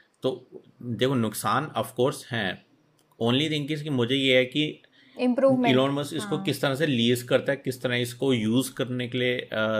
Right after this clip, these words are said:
Speaker 1: देता है, और हाँ, of course, improvement in security,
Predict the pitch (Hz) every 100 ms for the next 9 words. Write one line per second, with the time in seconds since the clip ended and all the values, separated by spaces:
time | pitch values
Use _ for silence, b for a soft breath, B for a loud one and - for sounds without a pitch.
0 | 107 110 110 107 170 190 - 104 85 98
1 | 120 - - 120 120 113 123 131 127 120
2 | 101 113 107 107 98 110